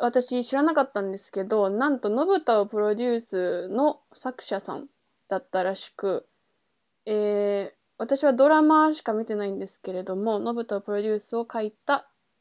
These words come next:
方の作品ということで、家にあったので読んでみたというきっかけなんですけど、なんとこの「夕べのカレー、明日のパン」というのも、えー、エヌエイチケーでドラマとして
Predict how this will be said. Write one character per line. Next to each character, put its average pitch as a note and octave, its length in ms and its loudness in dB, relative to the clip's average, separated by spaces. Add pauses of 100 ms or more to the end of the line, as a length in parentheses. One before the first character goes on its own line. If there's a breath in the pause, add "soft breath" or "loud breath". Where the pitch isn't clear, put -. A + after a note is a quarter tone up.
(100)
方 - 540 -10 (180)
の D4 240 2 (300 soft breath)
作 - 300 -12
品 F#3+ 140 -6
と F#3+ 120 -6
い F#3+ 80 -2
う F#3 60 -6
こ F#3+ 140 -10
と F#3 200 -8
で、 G3+ 300 0 (360 soft breath)
家 B3 220 0
に G3+ 100 0
あ G#3 60 2
っ G#3+ 80 -2
た G3 100 -4
の F3+ 120 -4
で E3+ 60 -8
読 F#3+ 180 0
ん F#3 60 -4
で F3+ 80 -4
み F3 120 -6
た - 100 -10
と - 120 -6
い E3+ 40 -2
う E3 40 -6
き - 100 -14
っ - 20 -20
か F#3+ 100 -12
け F#3+ 100 -6
な F#3+ 80 -6
ん E3 60 -8
で G#3 60 -12
す - 120 -18
け G3+ 80 -8
ど、 G#3 320 -2 (100)
な C4+ 140 -2
ん A#3 60 -6
と A#3+ 60 -8
こ B3 120 -4
の B3+ 80 -2
「夕 D#4+ 220 0
べ D#4+ 100 0
の D#4 160 2
カ D4+ 120 -4
レ C#4+ 100 0
ー、 - 20 0
明 C#4 100 -8
日 C#4+ 60 -6
の C4+ 120 -2
パ C#4 180 -10
ン」 C4 60 -8
と A3+ 140 -10
い A3+ 100 -6
う A3+ 60 -6
の A3 140 -6
も、 C#4 340 -2 (220)
え G3 80 -10
ー、 F#3 180 -8
エ F#3 60 -6
ヌ A3 100 -2
エ A#3 40 -2
イ A#3 60 -6
チ - 140 -18
ケ A3+ 160 -2
ー F#3+ 40 -4
で D3+ 120 -6
ド G3 160 -6
ラ F#3+ 100 -6
マ F3+ 280 -12 (280)
と F#3+ 120 -14
し - 100 -18
て - 280 -12